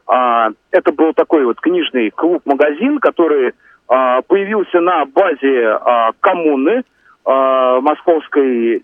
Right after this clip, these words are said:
э, продвигал определённые ценности, э, хорошие книги, приятная компания, интересная музыка. Ну, вот, понятное дело, то, что в шестидесятые, семидесятые такого во Владимире никогда, конечно, не было.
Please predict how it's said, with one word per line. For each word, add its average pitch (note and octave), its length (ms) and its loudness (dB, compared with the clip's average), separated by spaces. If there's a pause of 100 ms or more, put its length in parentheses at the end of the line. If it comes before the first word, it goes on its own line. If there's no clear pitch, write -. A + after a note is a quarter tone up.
э, A#2+ 500 0
продвигал F3 480 0
определённые E3 580 0 (120)
ценности, A3 680 -2
э, A#2+ 640 -8
хорошие D3+ 440 -2
книги, F3 680 -2
приятная C3 500 -2
компания, D#3+ 680 0
интересная C3+ 540 -2
музыка. F3 520 -2 (340)
Ну, A#2+ 60 -2
вот, A2+ 100 -4
понятное F3 360 0
дело, E3 220 0
то, C3+ 120 -2
что A#2 640 0
в - 80 -16
шестидесятые, D#3+ 580 -2
семидесятые D#3 500 0
такого C3 600 0 (340)
во B2 100 -2
Владимире C#3 420 0
никогда, B2 360 -2
конечно, A#2 340 -4
не B3+ 160 -2
было. A3 280 0